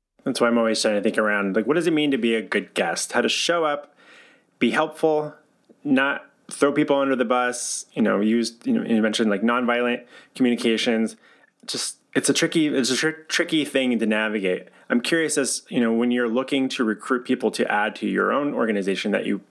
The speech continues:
I'm assuming, then place in these different client engagements, what, what sort of attributes are you looking for in those people that would make, make sense for that type of world? And do you find that there's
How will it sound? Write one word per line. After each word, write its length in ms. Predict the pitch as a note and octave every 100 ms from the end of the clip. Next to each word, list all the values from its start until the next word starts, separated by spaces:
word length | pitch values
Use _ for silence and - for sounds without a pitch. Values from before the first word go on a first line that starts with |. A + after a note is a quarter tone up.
| - -
I'm 100 | G2
assuming, 480 | F#2+ G#2 F#2+ F#2+ F#2 - - -
then 240 | A2 F#2+
place 400 | - G#2+ G2 -
in 100 | G#2+
these 160 | G2 F2+
different 300 | G2+ G#2+ G2+
client 240 | C#3+ C#3
engagements, 540 | A#2 G2+ F#2 G2+ F#2+ - - - - - _ _ - -
what, 260 | C3 D3+
what 140 | D3+ C#3+
sort 140 | D#3+
of 280 | D3 - -
attributes 580 | B2+ B2 B2 C3+ A#2 A#2
are 100 | A#2
you 120 | A2
looking 280 | G#2+ G#2 A2+
for 160 | G#2+ G2+
in 60 |
those 160 | G2 G2
people 380 | - G#2 G2+ F#2
that 280 | G2 - -
would 160 | A2
make, 280 | G2 G2+ - - _ _ -
make 200 | A#2 G#2+
sense 280 | - A#2 A2
for 100 | G#2+
that 160 | G#2
type 180 | - G#2
of 80 | G2+
world? 380 | G2 G2 F#2 F#2
And 220 | - G#2+
do 40 |
you 120 | G#2+ G#2
find 240 | B2 G#2+
that 80 | G#2
there's 240 | G2+ G2